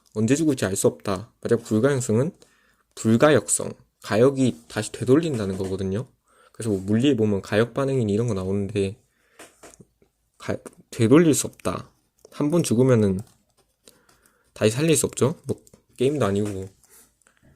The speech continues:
물론 종교에서 부활하는 얘기가 나오긴 하지만 지금 종교 얘기하는 게 아니니까.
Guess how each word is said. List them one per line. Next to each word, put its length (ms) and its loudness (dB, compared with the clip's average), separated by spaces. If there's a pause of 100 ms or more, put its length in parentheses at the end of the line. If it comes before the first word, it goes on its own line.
(720)
물론 640 0
종교에서 1120 -4
부활하는 500 -4
얘기가 300 -4
나오긴 240 -4
하지만 380 -8
지금 160 -8
종교 280 -6
얘기하는 320 -6
게 100 -8
아니니까. 560 -12